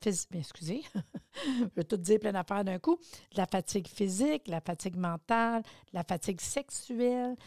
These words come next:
mais la difficulté à se concentrer, euh, même le surmenage, là. Vraiment, là. Fait que dans le fond, quand on prend de la laitance de poisson, c'est un genre de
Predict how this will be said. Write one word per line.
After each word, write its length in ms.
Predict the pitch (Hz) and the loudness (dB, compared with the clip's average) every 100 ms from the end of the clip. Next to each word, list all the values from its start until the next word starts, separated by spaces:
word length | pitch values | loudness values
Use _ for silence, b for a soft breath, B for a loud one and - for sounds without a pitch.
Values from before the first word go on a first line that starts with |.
| B B 190 | B B -2
mais 120 | 175 | 2
la 120 | 175 | 2
difficulté 540 | 180 214 - 220 - | 2 0 -2 -4 0
à 40 | 233 | 0
se 80 | - | 0
concentrer, 960 | 214 190 202 185 - - 208 214 220 | -2 0 0 -2 -4 -2 0 0 -2
euh, 240 | 175 156 156 | -2 0 2
même 220 | 208 185 | 0 0
le 80 | 135 | -2
surmenage, 960 | - 285 262 180 139 165 302 240 139 | -4 -4 -4 -4 -4 -4 -4 -4 -6
là. 220 | 143 139 139 _ _ _ _ _ _ _ | -6 -6 -10 _ _ _ _ _ _ _
Vraiment, 540 | 180 220 190 190 240 175 | -2 0 2 2 0 -2
là. 180 | 151 160 B | -6 -8 B
Fait 100 | - | 0
que 60 | 208 | 6
dans 100 | 240 | 8
le 60 | 226 | 8
fond, 160 | 330 427 - - | 4 0 -4 -10
quand 140 | - 262 240 | -6 0 2
on 120 | 226 | 2
prend 240 | - 277 | 2 0
de 60 | 254 | 2
la 80 | 220 | 2
laitance 580 | 196 - 240 311 247 | 0 0 -2 -2 -2
de 100 | 180 | -2
poisson, 540 | 185 - 185 - 226 254 | -2 -2 -2 -2 -4 -4
c'est 140 | - | -4
un 100 | 175 | -6
genre 300 | 165 208 220 | -2 0 -2
de 160 | 175 | -4